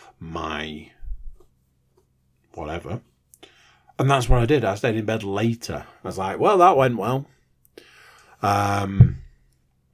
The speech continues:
but, uh, the next day, six thirty, out of bed, and away we go. Uh, and then I managed a six fifteen.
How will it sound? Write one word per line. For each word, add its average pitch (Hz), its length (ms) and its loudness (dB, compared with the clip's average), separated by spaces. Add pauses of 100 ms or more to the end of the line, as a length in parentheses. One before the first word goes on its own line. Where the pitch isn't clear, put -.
(720)
but, 117 600 8 (2250)
uh, 87 500 -6
the 90 100 -6
next 127 280 -2
day, 98 320 -6 (100)
six - 460 -4
thirty, 85 560 -8 (180)
out 95 220 -6
of - 80 -12
bed, 76 340 -12 (460)
and 80 100 -14
away 71 240 -12
we 67 120 -12
go. 64 260 -16 (1200)
Uh, 69 640 -6
and 85 220 -10
then 104 640 -2 (760)
I - 60 -16
managed 80 360 -10
a - 40 -14
six - 340 -14
fifteen. - 580 -16